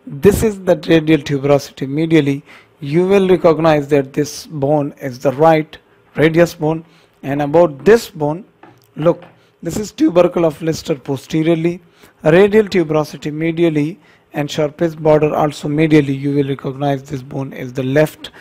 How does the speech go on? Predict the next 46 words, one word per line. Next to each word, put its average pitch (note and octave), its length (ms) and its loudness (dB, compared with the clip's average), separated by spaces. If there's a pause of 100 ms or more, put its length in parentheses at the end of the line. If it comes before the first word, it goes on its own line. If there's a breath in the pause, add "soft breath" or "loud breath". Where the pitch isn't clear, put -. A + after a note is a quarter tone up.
(320 loud breath)
radius C#3+ 540 0
bone. C3+ 340 -4
So C#3+ 180 -12
this C3+ 260 -12
is C3+ 140 -10
the C#3+ 80 -4
left E3+ 340 2
one, F3+ 220 -2 (280 loud breath)
and C#3 200 -4
that C#3 340 0
is C3 200 -8
the C#3 160 -6
right C#3+ 420 -4 (120)
radius C#3+ 460 -2
bone. D3 220 -6
I C#3 80 -6
hope C3 320 -8
you C3+ 100 -4
understand B2+ 520 -6
it. - 400 -6 (180)
Now - 80 2
let A#3 180 4
us C4 140 2
go G3+ 140 0
for F3 220 0
the D#3+ 100 2
parts F#3+ 400 -2
of D3+ 160 -6
this C#3 180 -4
bone. D#3 360 0 (440 loud breath)
This F#3 200 2
bone, A3+ 380 0
as E3 320 2
you F3+ 120 0
know, F#3 160 0
that E3+ 260 2
this D#3+ 160 -4
is D#3+ 100 -12
a D#3+ 80 -2
typical E3 400 -2
long E3 380 2
bone, D#3 220 2
so - 120 -2
it D#3 180 -2
must F3 260 -2
have D3 400 -2